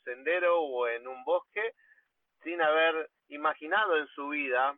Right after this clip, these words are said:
poder hacerlo, o quizás personas que han tenido alguna lesión por circunstancia, un accidente, y que de repente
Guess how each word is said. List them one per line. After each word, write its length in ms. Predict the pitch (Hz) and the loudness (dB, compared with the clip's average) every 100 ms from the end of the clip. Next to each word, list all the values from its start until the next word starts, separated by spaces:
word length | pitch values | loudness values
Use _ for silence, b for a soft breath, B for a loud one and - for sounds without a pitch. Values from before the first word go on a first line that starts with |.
| _ | _
poder 300 | 120 120 123 | -2 0 0
hacerlo, 640 | 123 - 151 135 139 156 170 | 0 2 2 2 0 0 0
o 100 | 135 | -4
quizás 400 | - 131 165 170 | -4 -6 -2 -2
personas 440 | - - 160 156 147 | -2 -4 -2 -2 -2
que 60 | |
han 140 | 139 135 | -4 -6
tenido 400 | 135 143 143 135 | -10 -6 0 0
alguna 720 | 135 139 143 135 131 127 123 | 0 -2 0 2 2 0 -2
lesión 760 | 120 123 - 156 160 151 143 - _ _ _ _ _ | -6 -10 -6 0 2 2 -2 -18 _ _ _ _ _
por 340 | 117 117 110 _ _ - | -8 -6 -8 _ _ -20
circunstancia, 640 | - 120 - 147 139 127 | -16 -12 -2 0 -2 -4
un 60 | |
accidente, 800 | 131 120 135 139 160 170 170 175 | -4 -4 -6 -2 -2 -2 -4 -4
y 40 | 139 | -2
que 100 | 123 | -2
de 80 | |
repente 540 | 120 123 131 135 135 | -2 -4 -8 -6 -6